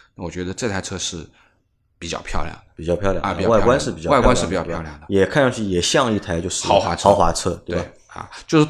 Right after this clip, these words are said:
Speaker 1: 从外观而言，其实绝对是对得起它这个尺寸和它的这个
Speaker 2: 这个价格。
Speaker 1: 霸气的外形啊，这个是绝对是没有，没有，没有问题的。那么这是对于外观，包括后尾部的这个设计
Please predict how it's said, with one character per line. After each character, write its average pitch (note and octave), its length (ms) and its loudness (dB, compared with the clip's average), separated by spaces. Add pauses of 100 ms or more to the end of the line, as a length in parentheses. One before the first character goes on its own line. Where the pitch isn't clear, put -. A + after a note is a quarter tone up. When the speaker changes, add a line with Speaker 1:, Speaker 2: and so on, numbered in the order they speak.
(160)
Speaker 1:
从 G3 260 6
外 C#4 180 6
观 E3+ 160 4
而 G#2+ 160 4
言， F#2 180 0
其 - 60 -4
实 G#2 100 -2
绝 F#2 180 -4
对 A#2+ 160 0
是 - 160 -6
对 D3 180 -4
得 G#2 120 -2
起 - 180 -6
它 F#2 300 -10
这 - 100 -6
个 G#2+ 100 0
尺 - 240 0
寸 G2 220 -2
和 E2 220 -6
它 F2 200 -8
的 E2+ 120 -6
这 - 120 -12
个 D#2+ 80 -12
Speaker 2:
这 G#2+ 60 2
个 F#2 80 2
价 F#2+ 200 0
格。 - 20 -6
Speaker 1:
霸 - 180 0
气 - 200 2
的 F2+ 80 0
外 F#2+ 180 2
形 E2 300 -4
啊， G2 180 0
这 B2 160 -6
个 G#2+ 80 0
是 A2+ 180 -6 (300)
绝 F#2 140 -10
对 B2+ 180 -2
是 - 140 -6
没 F2+ 100 -4
有， G2+ 100 0
没 E2+ 140 -2
有， F#2+ 100 0
没 F#2 140 -4
有 F#2+ 80 0
问 F2 140 -4
题 - 160 -10
的。 - 100 -12 (960)
那 G2+ 80 -4
么 G2 80 -2
这 E3+ 120 0
是 F#2+ 240 -2
对 G2+ 200 -2
于 G2+ 80 2
外 A2+ 180 2
观， G2 180 -2 (280)
包 E3 120 2
括 D3 140 0
后 F#3+ 400 2 (200)
尾 E2+ 320 -4
部 - 220 -2
的 F2+ 80 0
这 E2+ 140 -6
个 F#2 80 -8
设 - 180 -2
计 - 200 -8